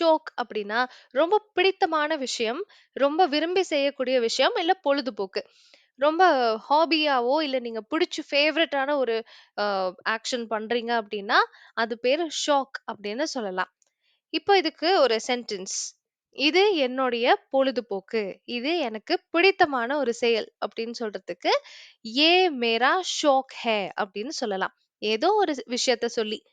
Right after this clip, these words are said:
"யே மேரா ஷோக் ஹே, யே மேரா ஷோக் ஹே." ஏனா இது, மேரானா என்னுடைய, ஷோக் ஹேனா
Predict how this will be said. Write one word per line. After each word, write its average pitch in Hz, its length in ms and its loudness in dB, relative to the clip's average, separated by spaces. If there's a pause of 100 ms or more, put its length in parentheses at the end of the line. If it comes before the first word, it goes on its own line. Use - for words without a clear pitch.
(220)
"யே 262 220 0
மேரா 254 280 2 (260)
ஷோக் 240 280 2
ஹே, 208 320 0 (500)
யே 233 360 0
மேரா 226 400 0 (340)
ஷோக் - 500 0
ஹே." 220 280 -2 (540)
ஏனா 311 380 2
இது, 359 400 0 (440)
மேரானா 247 520 0
என்னுடைய, 302 540 2 (520)
ஷோக் 311 360 4
ஹேனா 254 300 -2